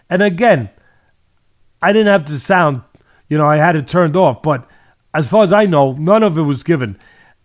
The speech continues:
And, uh, look, go back, watch it. Really, I mean this from my heart. Uh, uh, give it a try. Uh, it's worth watching anyway.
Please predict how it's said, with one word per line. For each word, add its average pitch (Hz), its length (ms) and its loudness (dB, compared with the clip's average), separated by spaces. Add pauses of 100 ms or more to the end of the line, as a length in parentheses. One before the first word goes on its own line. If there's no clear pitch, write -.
(160)
And, 156 300 -2
uh, 156 160 -2 (3000)
look, 160 400 -4 (180)
go 190 180 -2
back, 143 460 -4 (640)
watch 165 380 0
it. 123 140 -8
Really, 156 340 0
I 160 80 -2
mean 156 280 -4
this 131 240 -6
from 135 420 -10
my 131 180 -4
heart. 120 300 -4 (500)
Uh, 185 480 -6
uh, 190 40 0
give 185 240 -2
it 185 80 0
a 151 60 -2
try. 117 420 -4 (600)
Uh, 175 200 -4
it's 156 200 -4
worth 196 300 0
watching 127 360 -2
anyway. 113 420 -4